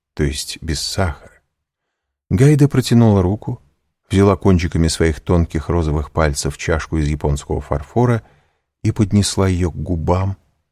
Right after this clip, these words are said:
с простодушным удовольствием ребенка, который пьет или ест что-нибудь, что очень любит.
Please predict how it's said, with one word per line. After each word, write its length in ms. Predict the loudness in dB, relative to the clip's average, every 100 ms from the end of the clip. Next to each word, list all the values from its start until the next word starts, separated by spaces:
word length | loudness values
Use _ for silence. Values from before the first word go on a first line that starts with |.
| _ _
с 120 | -14
простодушным 920 | -4 -2 -2 -2 -2 -2 -4 -2 -2 0
удовольствием 680 | 0 0 -2 -4 -2 0
ребенка, 600 | 0 -2 -2 -2 -4 -18 _ _ _ _
который 320 | -6 -2 0 -2
пьет 480 | -2 -2 -2 -2
или 140 | -4 -2
ест 340 | -2 -4 -6
что-нибудь, 540 | -12 -4 -2 0 -4 -6 _ _ _
что 240 | -8 -8
очень 440 | -6 -8 -4 -2
любит. 480 | -2 -2 -4 -12 _